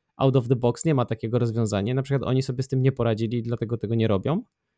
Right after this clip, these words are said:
Ale te czterdzieści siedem procent, które używa, to jakoś sobie poradziło. No bo zakładam, że to w większości operują właśnie w Markdownie, w jakimś takim customowym rozwiązaniu i jakoś sobie to rozwiązali, nie? No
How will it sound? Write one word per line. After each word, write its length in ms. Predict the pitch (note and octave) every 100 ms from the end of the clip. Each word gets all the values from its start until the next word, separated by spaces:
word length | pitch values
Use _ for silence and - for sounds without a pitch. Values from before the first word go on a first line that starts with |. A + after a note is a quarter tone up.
| _ _ _ -
Ale 200 | G#2 D#3+
te 100 | F3+
czterdzieści 500 | - D3+ D3+ D3+ D3
siedem 260 | D3 C#3+
procent, 520 | C3+ B2+ C3+ D3+ D3 -
które 220 | C3 C3
używa, 360 | A#2 B2 C3+
to 120 | C3+ A#2+
jakoś 260 | A#2+ A#2+
sobie 200 | - A2
poradziło. 500 | A2 A2+ A2+ A2 G2+
No 80 | G#2+
bo 100 | B2+
zakładam, 400 | C3 C3 C3+ C#3
że 60 | C3+
to 120 | C3+
w 40 |
większości 420 | B2+ B2+ C3 - C3
operują 400 | - B2 B2 A#2+
właśnie 280 | A#2 B2
w 20 | A2+
Markdownie, 540 | A#2 G#2+ A2+ A#2 A2+
w 40 |
jakimś 280 | A2 A2 G#2
takim 240 | G#2 - A2
customowym 520 | G#2+ - G#2 G#2 G2
rozwiązaniu 540 | G2 G#2 G#2 F#2+ G2+
i 20 |
jakoś 220 | G#2 - A2+
sobie 200 | G#2 G#2
to 100 | F#2+
rozwiązali, 580 | G2 G2+ F#2+ F2 -
nie? 100 | G2
No 100 | G#2